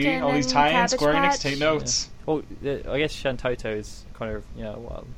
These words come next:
Speaker 3: Anyway, we're gonna move on to,
Speaker 1: Her
Speaker 3: uh,
Speaker 1: laugh.
Speaker 3: the burning question, actually, which is kind of related to that. Um, and last episode, we asked you guys, who's playing Final Fantasy fourteen?
Speaker 2: Who?
Speaker 3: Yeah, who?
Speaker 2: Who?
Speaker 3: Who are you?
Speaker 2: Who
Speaker 3: Who
Speaker 2: are
Speaker 3: are these
Speaker 2: you?
Speaker 3: people?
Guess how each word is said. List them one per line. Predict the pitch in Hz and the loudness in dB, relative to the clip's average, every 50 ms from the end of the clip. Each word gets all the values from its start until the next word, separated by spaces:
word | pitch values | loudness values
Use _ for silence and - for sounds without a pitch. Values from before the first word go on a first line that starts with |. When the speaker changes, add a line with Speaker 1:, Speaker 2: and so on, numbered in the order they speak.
| - - - - - - - - - - 139 - | -14 -16 -18 -18 -18 -18 -18 -16 -16 -12 -4 2
Speaker 3:
Anyway, | 175 180 156 135 120 113 110 104 - - - - - - | 4 4 4 4 4 2 0 -2 -4 -8 -12 -12 -4 0
we're | 156 | 0
gonna | 165 165 160 | 2 2 4
move | 151 151 135 | 2 4 6
on | 139 135 127 | 4 4 4
to, | - - 127 | 2 0 2
Speaker 1:
Her | 120 | 4
Speaker 3:
uh, | 117 120 | 4 6
Speaker 1:
laugh. | 117 110 113 107 | 4 4 4 4
Speaker 3:
the | 117 123 | 2 2
burning | 120 117 | 2 2
question, | - 123 120 - - 110 | -2 -4 -4 -4 -4 -8
actually, | 104 - - 113 110 | -8 -6 -6 -6 -6
which | 107 - - | -6 -8 -10
is | 117 - | -12 -12
kind | - - 123 | -6 -4 -4
of | 120 110 | -4 -4
related | 113 110 110 110 110 - 110 104 | -4 -2 -2 -2 -2 -2 -8 -8
to | - 113 107 | -6 -6 -4
that. | 110 110 - - - - - - - | -4 -4 -6 -8 -12 -16 -16 -10 -4
Um, | 117 120 117 117 113 117 | -2 0 0 0 0 0
and | 113 117 117 123 | -2 -2 0 2
last | 139 151 156 - | 2 2 2 0
episode, | 156 143 - - 135 127 120 120 | -2 -2 -2 0 2 2 2 2
we | 120 117 131 143 151 156 156 156 156 - - - - - | 0 -4 -2 -2 -2 -2 -2 -4 -6 -8 -10 -14 -4 2
asked | 165 196 208 196 - - | 4 6 6 4 4 -2
you | 202 | 0
guys, | - 156 147 143 147 147 143 143 135 - - - - - - - 120 | 4 6 6 8 8 6 6 4 0 -4 -8 -14 -18 -18 -14 -8 -2
who's | 165 208 240 240 | -2 -2 -2 -2
playing | - - 240 233 220 | -2 -2 -2 -2 -2
Final | - - 208 202 180 | -2 -2 -4 -4 -2
Fantasy | - 190 180 180 | -4 -6 -6 -6
fourteen? | 175 - 180 175 - 220 240 151 120 - - - - - | -4 -4 -4 -2 -2 -4 -6 -6 -8 -10 -12 -14 -6 0
Speaker 2:
Who? | 339 359 330 240 - - - - - - | 2 2 2 2 -2 -8 -16 -16 -14 -10
Speaker 3:
Yeah, | 185 233 214 - - - | -6 -6 -6 -8 -4 4
who? | 226 220 147 - - - - - - - | 4 4 4 4 -4 -14 -14 -12 -4 0
Speaker 2:
Who? | 370 349 | 0 6
Speaker 3:
Who | 262 180 202 202 | 8 10 10 12
are | 208 208 | 12 12
you? | 180 151 135 120 110 - - - - - - - - | 10 10 6 0 -2 -4 -10 -16 -16 -14 -14 -8 -2
Speaker 2:
Who | - 311 294 | 0 2 2
Speaker 3:
Who | 277 | 2
Speaker 2:
are | - - 233 | 0 2 2
Speaker 3:
are | 226 226 220 | 4 6 6
these | 214 208 220 | 4 4 2
Speaker 2:
you? | 220 208 | 2 2
Speaker 3:
people? | 196 190 196 - 180 | 2 2 0 0 -2